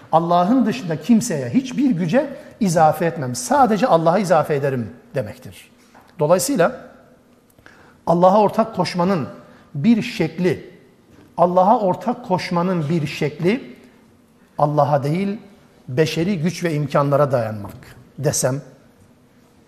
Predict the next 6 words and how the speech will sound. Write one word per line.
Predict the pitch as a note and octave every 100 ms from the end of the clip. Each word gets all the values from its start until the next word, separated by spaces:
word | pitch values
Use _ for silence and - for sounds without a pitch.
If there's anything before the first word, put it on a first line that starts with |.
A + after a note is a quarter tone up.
| _ _ - -
inkar | G3 - A#3+
yok | A3+ -
burada. | C3+ A#2+ - - - _ _ _ _ - -
İmka-, | A#3+ G#3 - - -
inkar | G3 E3+ G#3+ G#3+
yok. | D3 G#2+ -